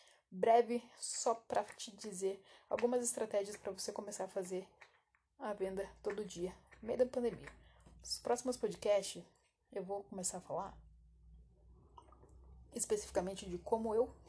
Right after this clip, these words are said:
tenho feito, como eu faço. Eu vou contar uma estratégia de cada vez. Então fica comigo, até a próxima. Beijo!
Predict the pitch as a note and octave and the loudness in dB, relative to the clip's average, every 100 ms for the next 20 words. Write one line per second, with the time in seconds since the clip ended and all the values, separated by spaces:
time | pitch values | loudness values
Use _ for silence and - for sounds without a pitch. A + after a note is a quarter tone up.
0 | - A3+ B3 - - - F3 - - - | -8 -6 -6 -8 -10 -4 -4 -6 -16 -16
1 | - G3 G#3 A#3+ - - F3 F3+ G3 F#3 | -14 -8 -4 -4 -2 0 0 -2 -8 -8
2 | F#3 F#3+ F#3+ A3 - G#3 G#3 F#3+ F#3+ A3 | -6 -6 -6 -6 -6 -4 -4 -6 -8 -8
3 | G3 G#3+ G#3 - - - - - - F3+ | -6 -6 -8 -12 -14 -16 -20 -20 -10 -10
4 | - B3+ B3+ B3+ B3 B3 B3 - - - | 0 2 4 4 4 4 -2 -8 -14 -12
5 | G#3 - - - A3 - A3+ A#3+ B3+ B3+ | -6 0 2 4 2 0 -4 -2 0 2
6 | - - - - A#3 B3 F#3 E3 D#3+ | 0 -2 -4 4 10 10 10 4 -6